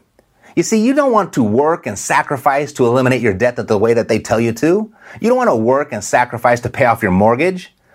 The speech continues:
You don't wanna work and sacrifice to max out your retirement accounts. No, you do want to work and sacrifice to build your passive income so that your passive income can do all of that other stuff for you.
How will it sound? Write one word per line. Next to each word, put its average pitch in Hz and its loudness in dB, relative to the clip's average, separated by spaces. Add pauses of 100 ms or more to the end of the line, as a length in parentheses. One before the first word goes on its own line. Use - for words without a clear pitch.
(140)
You - 0
don't 214 4
wanna 214 2
work 120 2
and 117 -8
sacrifice 131 0
to 101 -4
max 120 0
out 117 2
your 110 0
retirement 120 0
accounts. 156 -2 (360)
No, 147 0 (300)
you 110 2
do 190 2
want 147 0
to 120 0
work 107 2
and 101 -6
sacrifice 98 -2 (240)
to 113 2
build 107 2
your 98 0
passive 92 -2
income 90 0 (200)
so - 0
that 107 2
your 92 0
passive 95 -4
income 101 0 (160)
can 98 0
do 107 2
all 101 4
of 85 -2
that 92 0
other 156 2
stuff 117 -2 (220)
for 175 0
you. 90 -6